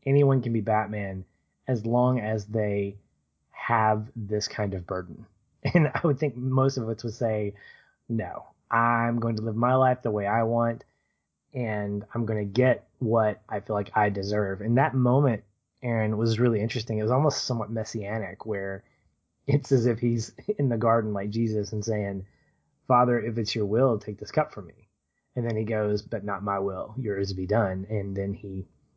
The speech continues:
ultimately goes to the cross. And I think in a lot of ways, that's somewhat of what's happening in this scene, where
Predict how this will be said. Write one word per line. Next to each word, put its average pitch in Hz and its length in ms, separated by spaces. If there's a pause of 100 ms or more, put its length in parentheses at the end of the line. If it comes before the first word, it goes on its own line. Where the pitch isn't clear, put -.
(120)
ultimately 98 320
goes 92 200
to - 80
the 98 60
cross. - 480 (720)
And 135 100
I 123 60
think 139 140
in 127 40
a 117 80
lot 113 220
of 117 80
ways, 107 280
that's - 360 (560)
somewhat 127 640
of 101 140
what's 104 200
happening 113 680
in 92 100
this 95 160
scene, 92 300
where 95 400